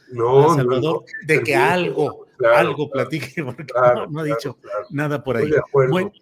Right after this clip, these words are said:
Speaker 1: totalmente.
Speaker 2: sí, muy bien. Este, y por otra parte, Monreal dice, "No me sometería a una encuesta que haga Morena".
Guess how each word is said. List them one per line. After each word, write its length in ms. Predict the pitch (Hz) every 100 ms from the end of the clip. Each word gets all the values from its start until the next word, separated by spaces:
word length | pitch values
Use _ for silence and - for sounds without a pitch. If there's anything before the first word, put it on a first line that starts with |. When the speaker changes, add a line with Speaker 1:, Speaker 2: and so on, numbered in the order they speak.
| _
Speaker 1:
totalmente. 380 | 139 135 196 -
Speaker 2:
sí, 440 | - 185 165 - _ _ -
muy 160 | 190
bien. 420 | 175 180 185 180 -
Este, 960 | 165 165 - - 170 160 160 147 - - _
y 160 | - 175
por 220 | 175 180
otra 320 | 233 247 233
parte, 580 | 220 196 - 190 190 - _
Monreal 400 | 151 156 151 202
dice, 420 | 196 202 - 208 202
"No 260 | 180 220 220
me 160 | 220
sometería 880 | 214 175 151 143 143 147 185 185 208
a 120 | 127 143
una 240 | 170 160
encuesta 560 | 135 131 165 160 170 -
que 140 | 117
haga 220 | 120 135
Morena". 640 | 151 190 220 226 214 -